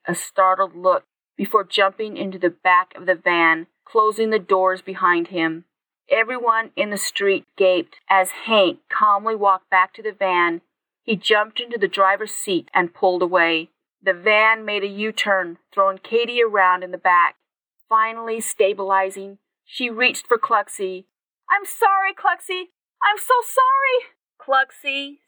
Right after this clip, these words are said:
sat up. "That's okay, as long as you're sorry." Katie gawked at the grinning Cluxy. She looked over at Zach, who had a stunned look on his face. "You're supposed to be dead, Cluxy."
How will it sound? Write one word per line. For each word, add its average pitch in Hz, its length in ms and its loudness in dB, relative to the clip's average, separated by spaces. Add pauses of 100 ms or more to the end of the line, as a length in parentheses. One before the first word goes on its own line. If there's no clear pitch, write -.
sat 208 340 0
up. 175 200 0 (680)
"That's 196 540 -2
okay, 160 600 -8 (560)
as 151 240 -4
long 190 420 2
as 254 160 -4
you're 277 140 -12
sorry." 262 720 0 (420)
Katie 185 560 -10 (160)
gawked 156 440 0 (160)
at 147 120 -20
the 147 80 -16
grinning 156 540 -10
Cluxy. 151 680 -10 (580)
She 302 260 -4
looked 285 280 0
over 240 320 2
at 220 100 0
Zach, 185 480 2 (120)
who 202 80 -20
had 190 140 -2
a 165 40 -4
stunned 202 800 -2
look 180 340 -6
on 170 140 -6
his 175 140 -16
face. 165 500 -8 (420)
"You're 285 120 -2
supposed 359 480 0
to 392 60 -18
be 302 140 -2
dead, 277 400 0
Cluxy." 233 640 -2